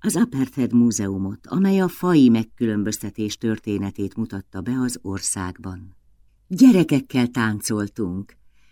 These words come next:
Olvastunk a város északi, feketék lakta negyedének egyik közösségi központjában. Egy fokvárosi futballstadionban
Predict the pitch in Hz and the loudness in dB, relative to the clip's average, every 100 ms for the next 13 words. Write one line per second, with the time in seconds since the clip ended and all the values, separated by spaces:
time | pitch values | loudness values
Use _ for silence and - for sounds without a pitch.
0 | _ - 285 247 165 - 143 143 151 131 | _ 4 6 6 4 0 0 -2 0 0
1 | 151 143 123 - - 139 135 135 123 120 | 0 0 0 -2 4 4 6 2 -2 0
2 | 127 - _ - - 180 160 139 131 120 | -2 -4 _ -20 0 2 2 0 2 0
3 | - 113 - 113 120 117 117 120 120 123 | 0 -4 -4 -2 0 2 2 2 2 2
4 | 127 120 120 123 - 127 110 - - 110 | 0 -2 -2 -4 -4 -4 -2 -6 -4 -2
5 | 117 - 104 - 101 98 - 98 98 98 | -2 -6 -6 -6 -6 -8 -8 -8 -8 -8
6 | 92 90 98 _ _ _ _ _ _ _ | -8 -10 -16 _ _ _ _ _ _ _
7 | _ - - 175 160 - 311 147 120 104 | _ -20 -2 -2 0 2 2 2 -2 -2
8 | 110 - 120 131 - 123 120 110 110 - | -4 2 2 2 2 2 2 0 0 -2
9 | 123 117 110 110 104 110 117 135 | 0 2 2 2 0 0 0 -2